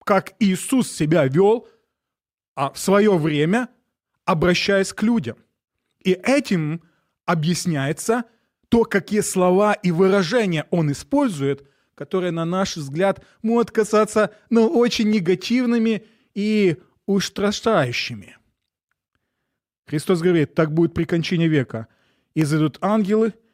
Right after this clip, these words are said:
и отделят злых из среды праведных и ввергнут их в печь огненную.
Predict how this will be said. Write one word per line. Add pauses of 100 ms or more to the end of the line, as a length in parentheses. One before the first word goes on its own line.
(280)
и
отделят
злых
из
среды
праведных (600)
и
ввергнут
их
в
печь
огненную.